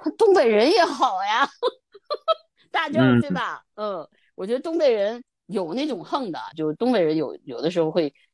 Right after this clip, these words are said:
Speaker 1: 感觉好像很粗鲁，没有礼貌，可能没有南方那么强，但是他真的对人很热情。就像你说，你之前我记得在节目里说的，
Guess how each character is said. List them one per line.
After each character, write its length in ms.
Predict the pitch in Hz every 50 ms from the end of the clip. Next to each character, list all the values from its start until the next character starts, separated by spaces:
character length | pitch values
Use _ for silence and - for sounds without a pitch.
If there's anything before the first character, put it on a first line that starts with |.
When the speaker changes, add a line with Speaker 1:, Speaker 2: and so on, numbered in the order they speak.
| _ _ _ _
Speaker 1:
感 300 | - 370 196 180 170 185
觉 180 | 180 196 233
好 160 | 320 - 202
像 260 | 151 - 180 170 160 156
很 140 | 147 147 131
粗 220 | - - - 269 269
鲁， 180 | 247 175 - -
没 100 | 139 160
有 220 | 185 202 208 190 - _
礼 300 | _ 160 160 151 147 135
貌， 280 | 175 247 285 247 180 - _ _ _ _ _
可 80 | - 147
能 120 | 147 156
没 100 | 156 170
有 100 | 170 160
南 200 | 143 143 135 147 160
方 120 | 175 175
那 80 | 180 175
么 60 | 165 151
强， 360 | - - - - - - 151
但 160 | 180 240 277
是 160 | 269 285 247 - - 359 - _ _
他 360 | - 311 359 370 392 381 370 - _ _ - _ _ _ _
真 180 | - - 403 392
的 100 | 320 262
对 160 | 285 277 233
人 140 | 214 220 302
很 140 | 262 147
热 240 | 143 202 277 277 -
情。 280 | 202 - - - - - _ _ _ _ _
就 100 | - 262
像 220 | 262 - 262 240 190
你 100 | 156 -
说， 240 | 160 - 185 180 175
你 200 | 180 165 143 135
之 180 | - - 240
前 280 | 277 - 185 175 185 185
我 140 | 147 110 139
记 140 | 151 180 170
得 100 | 175 175
在 180 | 180 185 175
节 160 | 170 175 151 151
目 120 | 165 170
里 140 | 156 110 -
说 180 | - 151 143
的， 100 | 139 123